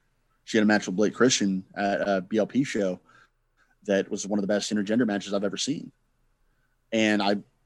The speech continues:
made a point to shout that out. That was, uh, the top of my top ten for that week.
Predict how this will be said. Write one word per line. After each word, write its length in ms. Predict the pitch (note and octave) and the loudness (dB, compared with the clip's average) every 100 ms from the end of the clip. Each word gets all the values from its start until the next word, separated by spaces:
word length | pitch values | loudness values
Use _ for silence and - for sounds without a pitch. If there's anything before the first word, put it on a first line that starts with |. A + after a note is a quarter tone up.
| - | -4
made 160 | A#2 | -2
a 40 | G#2 | -2
point 220 | - C3+ | -2 -4
to 60 | - | -2
shout 240 | A2 G2 | -2 -2
that 140 | G2 | -2
out. 100 | G2 | -2
That 80 | G2+ | -2
was, 160 | G2+ - - | -2 -6 -8
uh, 180 | G2+ G2 | -4 -2
the 100 | F#2+ | -4
top 280 | - G#2+ G2+ | -4 -4 -4
of 80 | G#2 | -6
my 100 | G#2 | -4
top 240 | G#2+ G2+ | -4 -4
ten 200 | A2+ B2 | -2 -2
for 100 | F#2 | -4
that 180 | F2 D2+ | -10 -10
week. 180 | E2 | -14